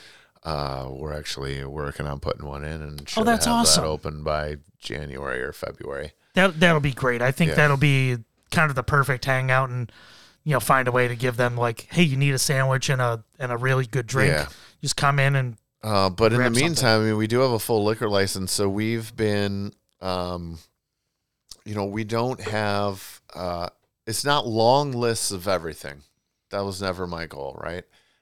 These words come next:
Speaker 1: Um, you know, the beers, we have basically, you know, a handful of styles, and we try to do stuff that you're not gonna see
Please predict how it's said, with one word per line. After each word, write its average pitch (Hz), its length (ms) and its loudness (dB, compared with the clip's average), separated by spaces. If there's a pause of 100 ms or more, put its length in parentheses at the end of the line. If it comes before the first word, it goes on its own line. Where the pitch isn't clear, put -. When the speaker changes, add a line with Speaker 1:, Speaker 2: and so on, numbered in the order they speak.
(120)
Speaker 1:
Um, 80 600 -6
you 95 100 -6
know, 87 160 0
the 82 140 -4
beers, 98 540 0
we 87 160 -4
have 85 600 -2 (320)
basically, 87 720 -4 (320)
you 90 80 -14
know, 80 160 -8
a 78 60 -4
handful 85 560 -4
of 78 80 -10
styles, 107 800 -2
and 85 420 -10
we 82 100 -10
try 87 280 -6
to 85 100 -8
do 85 180 -10
stuff 82 400 -6
that 78 220 -8
you're 85 80 -6
not 80 220 -6
gonna 80 220 -6
see 80 640 -6